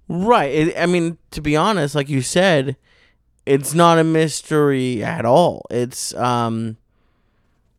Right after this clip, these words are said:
to me, I think everyone, especially people who are big,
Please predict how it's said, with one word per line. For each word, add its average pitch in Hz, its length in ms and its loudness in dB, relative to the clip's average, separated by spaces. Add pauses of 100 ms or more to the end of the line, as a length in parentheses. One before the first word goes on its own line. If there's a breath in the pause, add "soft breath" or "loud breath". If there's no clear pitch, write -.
(120)
to 131 140 -4
me, 147 600 0 (400)
I 156 140 0
think 180 240 -2
everyone, 131 480 2
especially 117 840 -2 (200)
people 120 300 -8
who 110 180 -8
are 110 80 -2
big, 110 400 -4